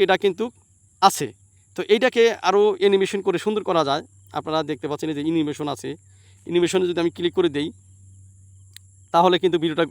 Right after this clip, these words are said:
অনেকে, আহ, এই দেখেন এখানে, এখানে আমি এটা ক্লিক করে দেবো। ক্লিক করে দিলে দেখেন এখন কিন্তু, এখন কিন্তু এটা কিন্তু,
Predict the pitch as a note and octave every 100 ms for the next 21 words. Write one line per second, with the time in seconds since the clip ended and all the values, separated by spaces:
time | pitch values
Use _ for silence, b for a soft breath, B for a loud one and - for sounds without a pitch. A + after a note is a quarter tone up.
0 | D#3 D#3+ E3 E3 C#3+ C3+ C3 C#3+ C#3+ D#3
1 | D#3 D3 C#3+ D#3+ b b b b D#3 E3+
2 | E3 E3 D#3 D3+ - C#3 C#3 B2 A2 G#2
3 | - - - - - - - - - D#3+
4 | D#3+ F3+ F#3 G3 C#3 - - - C3+ D#3
5 | D3+ D#3 D3 D#3+ C#3+ E3+ - - - C#3+
6 | D3 D#3 D#3 D3+ D3 D#3